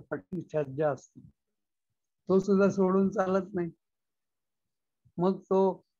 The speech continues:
square feet वर घ्यायचा का running feet वर घ्यायचा हे तुम्ही ठरवायला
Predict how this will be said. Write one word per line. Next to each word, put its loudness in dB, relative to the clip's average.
square -2
feet -2
वर 0
घ्यायचा 0
का -6
running 0
feet -6
वर -4
घ्यायचा -6
हे -14
तुम्ही -2
ठरवायला 2